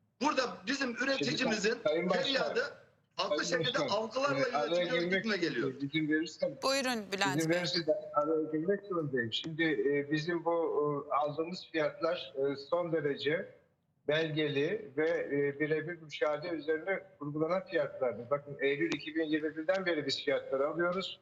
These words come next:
Speaker 2: Dört tane zincir market, iki tane yerel market, bir tane de bir zincir marketin web sitesinden fiyatları alarak ve fotoğraflayarak, fişlerini alarak yapıyoruz. Ve yaklaşık yüz seksen civarında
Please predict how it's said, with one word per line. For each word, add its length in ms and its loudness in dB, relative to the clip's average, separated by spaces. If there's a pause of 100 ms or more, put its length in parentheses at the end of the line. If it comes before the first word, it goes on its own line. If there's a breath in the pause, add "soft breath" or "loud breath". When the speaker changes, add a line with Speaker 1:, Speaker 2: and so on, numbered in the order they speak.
(500)
Speaker 2:
Dört 260 0
tane 280 0
zincir 360 -2
market, 460 0 (120)
iki 240 -10
tane 340 0
yerel 280 2
market, 380 -2 (140)
bir 180 -2
tane 280 0
de 160 0
bir 120 0
zincir 300 -8
marketin 500 0
web 220 0
sitesinden 640 -2
fiyatları 480 0
alarak 460 0
ve 360 -2 (340)
fotoğraflayarak, 960 -2
fişlerini 400 0
alarak 540 0
yapıyoruz. 520 -2
Ve 140 2
yaklaşık 460 0 (100)
yüz 160 -6
seksen 680 0
civarında 400 0